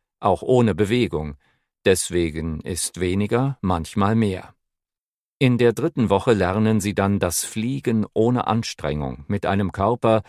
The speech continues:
der sich bereits in der Fettverbrennung wohlfühlt. Jetzt können Sie eine Schippe drauflegen. Und am effektivsten geht das mit einem hochintensiven Intervalltraining.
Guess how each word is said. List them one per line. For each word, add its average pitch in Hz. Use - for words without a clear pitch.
der 110
sich 107
bereits 107
in 110
der 92
Fettverbrennung 101
wohlfühlt. 98
Jetzt -
können 98
Sie 85
eine 80
Schippe -
drauflegen. 76
Und -
am 117
effektivsten 131
geht 98
das 113
mit 101
einem 92
hochintensiven 107
Intervalltraining. 95